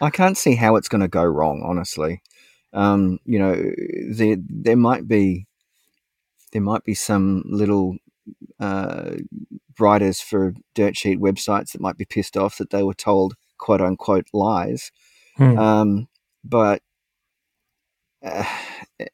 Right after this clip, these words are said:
Speaker 1: and the fans, you know, maybe they're gonna react by booing him when he comes back. Great,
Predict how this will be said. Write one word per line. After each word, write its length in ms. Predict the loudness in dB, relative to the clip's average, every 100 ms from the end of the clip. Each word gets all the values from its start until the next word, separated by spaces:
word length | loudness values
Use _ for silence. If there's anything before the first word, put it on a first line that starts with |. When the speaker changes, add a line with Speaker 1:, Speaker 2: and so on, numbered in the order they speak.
| -16 -16 _ 0
Speaker 1:
and 240 | 2 2 -2
the 160 | -2
fans, 520 | 2 2 2 0 -4 -10 -16 -4
you 120 | 0
know, 260 | 2 0 -2 -4
maybe 480 | -4 0 2 4 4
they're 220 | 6 4
gonna 200 | 4 2
react 380 | 4 2 0 -2
by 260 | -2 0 0 -4 _ _ _ _
booing 280 | 4 4 4
him 320 | 2 2 -2 -4
when 120 | -4
he 60 | -4
comes 240 | -4 -6
back. 300 | -4 -4 -6 _ _ 0
Great, 320 | 2 2 -2